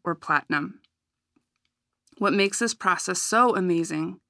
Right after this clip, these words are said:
is it makes the pottery more beautiful and valuable than its original design.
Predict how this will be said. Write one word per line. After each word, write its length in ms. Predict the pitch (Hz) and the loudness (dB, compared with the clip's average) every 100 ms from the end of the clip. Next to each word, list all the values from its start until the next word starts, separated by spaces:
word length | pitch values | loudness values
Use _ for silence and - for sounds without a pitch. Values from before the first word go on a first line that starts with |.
| _ - - - | _ -20 -20 -14
is 160 | - 180 | -4 0
it 100 | - | 2
makes 300 | 220 226 226 | 2 0 0
the 100 | 220 | -4
pottery 460 | - 180 180 180 180 | 0 2 2 2 2
more 360 | 185 226 311 | 2 4 2
beautiful 560 | 202 170 165 - 165 165 | 2 -2 -4 -6 -6 -4
and 120 | 165 | -4
valuable 460 | 165 165 165 170 165 | -2 -2 -2 -2 -2
than 140 | 170 | 0
its 180 | 175 165 | 0 -2
original 440 | 175 170 165 180 170 | -2 -2 0 0 0
design. 520 | 170 165 156 175 | -2 0 -2 -2